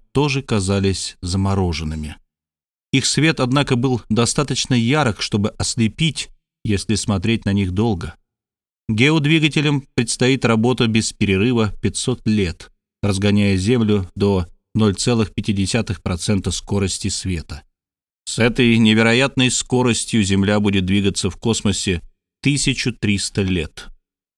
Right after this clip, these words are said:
Затем, когда наша планета пройдёт две трети пути, мы опять повернём её двигателями вперёд, и Земля начнёт своё пятисотлетнее торможение. Пройдёт две тысячи четыреста лет,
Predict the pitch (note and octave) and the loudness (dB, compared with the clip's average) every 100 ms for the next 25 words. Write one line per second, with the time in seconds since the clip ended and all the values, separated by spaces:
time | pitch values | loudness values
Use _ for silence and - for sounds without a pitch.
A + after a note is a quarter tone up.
0 | _ _ - G#2 G2 D3+ C#3+ A2+ A2 A2 | _ _ -4 -2 0 0 0 0 0 2
1 | A#2 - G#2+ G#2 G2+ A2 A2 G2+ F#2 F#2+ | 2 -2 -2 0 2 0 0 -4 -2 -2
2 | G2+ G#2 G#2 - G2+ G2+ F#2 A2 G2 G2 | 0 0 0 -2 -2 0 0 0 0 -2
3 | G#2 - C3+ - - _ _ - C3 D3 | -2 0 -2 -2 -12 _ _ 0 4 2
4 | C#3 A#2+ A#2 - - G#2 F#2+ G2+ F#2+ F#2 | 2 0 0 -2 0 2 2 2 2 2
5 | F#2 F2+ G2+ G2+ A2 F#2+ F#2 E2+ - G2+ | 2 2 2 0 0 0 0 -2 -2 -2
6 | E2+ C#2 - - _ _ _ - G2+ G#2+ | -2 -6 -12 -20 _ _ _ -4 0 2
7 | C#3 C#3 B2 C3+ A#2+ - A2 A2 G#2+ - | 4 2 0 0 -2 0 0 2 0 -6
8 | _ - F#2+ G#2 A2 F#2+ G2+ G#2+ A2+ - | _ -6 -2 -2 -2 -2 0 2 0 0
9 | G#2+ F#2+ F#2+ F#2 F#2+ F#2 F#2 D#2 C#2 D2+ | -2 -2 -2 0 -2 -2 -2 -2 -4 -10
10 | - _ _ _ _ _ - G2+ G2+ A#2+ | -14 _ _ _ _ _ -4 -2 2 0
11 | A#2 - G2 G2 G2+ A2 G#2+ F#2+ G2 - | 0 -6 -2 0 0 0 -2 -4 -4 -4
12 | - G2+ F#2 G#2+ G2 B2+ A#2+ | -2 -2 0 0 2 0 -2